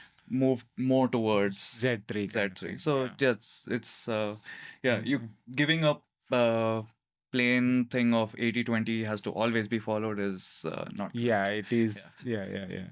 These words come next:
Speaker 2: Definitely, definitely. Because, um, eh, li-, like, uh, we were talking about just, uh, before,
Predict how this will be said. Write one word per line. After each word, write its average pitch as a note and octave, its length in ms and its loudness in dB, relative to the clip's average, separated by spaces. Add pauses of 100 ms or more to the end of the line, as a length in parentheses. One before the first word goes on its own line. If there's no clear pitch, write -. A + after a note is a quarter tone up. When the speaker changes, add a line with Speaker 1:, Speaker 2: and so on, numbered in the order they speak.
(120)
Speaker 2:
Definitely, G#2 540 -4
definitely. G2 560 -6 (380)
Because, C#3+ 380 4
um, A#2 380 2 (240)
eh, C3 380 -2 (200)
li-, A#2+ 380 -4
like, A#2 400 -2
uh, A2+ 180 2
we A2+ 180 2
were A#2+ 120 4
talking A#2 380 0
about G#2 240 0
just, G#2+ 360 -4
uh, G2+ 340 2
before, G#2 460 -2